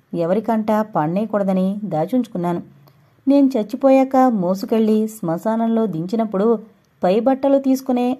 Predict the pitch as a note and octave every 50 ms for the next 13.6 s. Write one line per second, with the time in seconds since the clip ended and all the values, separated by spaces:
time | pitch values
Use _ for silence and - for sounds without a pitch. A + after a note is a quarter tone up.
0 | - - F#3+ F#3+ G3 F#3+ F3 E3 D#3+ - A3+ A3 A#3+ A#3+ B3 B3+ B3 A3+ G3+ G3
1 | F#3+ G#3+ G3 - G3+ G3+ G3+ G#3 G#3 _ - G3 F3 F3 D#3 D3+ D3 D#3+ D#3+ G#3+
2 | A3 A3+ A3+ F#3 D3+ D#3+ D#3+ G#3+ D#3+ - F#3+ E3+ D#3+ - - _ _ _ _ _
3 | _ _ _ _ _ - C4 C4+ C#4 C4+ C#4 C4+ C4 B3+ A#3+ A#3 A3+ G#3 F#3+ F#3
4 | F#3 G#3+ A3+ G#3+ A3 A#3 A3 A3 A3+ A3+ - _ - E3+ E3+ F3+ F#3 G#3+ A#3 G#3+
5 | E3+ E3 E3 A#3 A#3+ G#3+ G3 F3 F3 F3 - _ _ _ _ _ _ _ _ _
6 | _ _ - G3 F#3 E3+ F3 F#3 F#3+ B3+ B3+ A3+ G#3+ A3 - G3 G#3+ B3 C#4 D4
7 | D4+ - - G#3+ G#3 F#3 E3+ E3 D#3+ D#3+ G3 G#3+ A3 G#3 G#3 A3 A#3 A3+ - F3+
8 | E3 D3+ E3+ G3 G#3 - A#3+ A#3+ - - D#3+ D#3+ G#3 G#3+ - G#3+ F#3+ F#3+ F3+ -
9 | - _ _ _ _ _ _ _ - G3+ F#3 E3+ F3+ F#3 F3+ F#3+ F#3+ F#3+ - G#3+
10 | F#3+ G#3+ G#3+ G3+ C#3+ C#3+ D#3+ - A3+ G#3+ G3+ F3+ - - - _ _ _ _ _
11 | _ A#3+ A#3+ A#3+ A#3 G3 F3 E3+ F3+ F#3 A3 G#3 F#3+ F#3+ B3 C#4 C4+ A3+ F3 E3+
12 | E3+ F#3+ G3 - A3+ A3+ A3+ A3+ A3+ A3+ A3+ - F#3 E3 F3+ A3 A#3 G3 E3+ E3+
13 | - - B3+ C4 B3+ A3 F#3 F3 F3+ F3 E3+